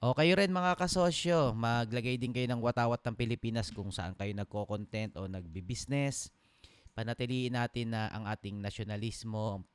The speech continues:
ating pagiging patriot sa ating bansa. Yes, maraming problema,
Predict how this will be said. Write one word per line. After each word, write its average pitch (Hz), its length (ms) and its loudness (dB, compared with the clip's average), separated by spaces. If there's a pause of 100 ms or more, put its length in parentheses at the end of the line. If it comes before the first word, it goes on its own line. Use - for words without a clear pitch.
ating 87 640 -8 (320)
pagiging 101 560 -4 (1040)
patriot 123 560 2
sa 98 240 -2
ating 101 240 -4
bansa. 87 400 -4 (640)
Yes, 160 160 0
maraming 151 400 4
problema, 123 720 8